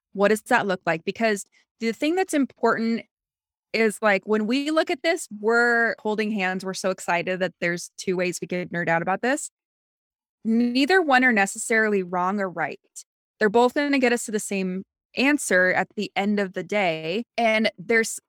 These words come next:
for all the story nerds out there, if we do end up looking at chapter one and two as one long scene, you can still use the breakdown that Abigail's gonna go through as, like, if this is a beat.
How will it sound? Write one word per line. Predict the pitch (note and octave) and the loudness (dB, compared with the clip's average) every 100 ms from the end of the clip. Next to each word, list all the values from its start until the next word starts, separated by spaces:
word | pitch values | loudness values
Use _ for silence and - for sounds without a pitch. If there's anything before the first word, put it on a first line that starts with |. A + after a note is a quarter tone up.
| - | -20
for | - A3+ A3 | -6 -4 -2
all | G#3 G#3 G#3+ | 2 4 2
the | A3 | 0
story | - G#3+ G3+ G3 | -6 -4 -4 -4
nerds | F#3+ F#3 F3+ - | -4 -4 -6 -2
out | B3 A#3 | -2 0
there, | F#3 F3 F3 - - | -2 0 -2 -6 -2
if | C#4 D4+ | 0 0
we | D#4 | -2
do | B3 B3+ C#4 | -2 0 2
end | C4 | 2
up | B3 | 0
looking | A3 A3+ A3+ A3 | -2 -2 -2 -2
at | G3+ F#3 - | 0 -2 -6
chapter | - G3+ - G#3 G3 F#3 F3+ | -2 -2 -2 -4 -4 -6 -8
one | F#3+ G3 | -4 -2
and | F#3+ | -2
two | - F#3+ | -4 -6
as | F3+ F#3 | -6 -6
one | F#3 G3 G3 | -2 -2 -2
long | F#3 F#3 F3+ | -2 -4 -4
scene, | - F#3+ G#3+ D#4 - _ _ _ | -6 -4 0 -2 -4 _ _ _
you | A3+ | -4
can | A3+ B3+ | 0 0
still | - C#4 D4+ | 2 2 2
use | A3+ A3+ A#3+ A3 - _ | 0 0 -2 -4 -10 _
the | F#3+ | -4
breakdown | F3 F#3 F#3+ - G#3+ G#3 | 0 0 0 0 0 0
that | F#3 | -2
Abigail's | F3 F3 F#3+ G3 G3+ | -2 -2 -2 -2 -2
gonna | - A3 | -2 -4
go | G#3+ | -2
through | G#3+ A#3+ A3+ A3+ A#3 | -4 -2 0 0 -2
as, | G3 F#3+ F#3 | -2 -2 -2
like, | F3+ - _ - | -8 -8 _ -2
if | A3 - - | -2 -2 -2
this | B3 A#3+ | -2 -2
is | G#3 | -4
a | G3 | -4
beat. | - E3 - - | -6 -10 -10 -16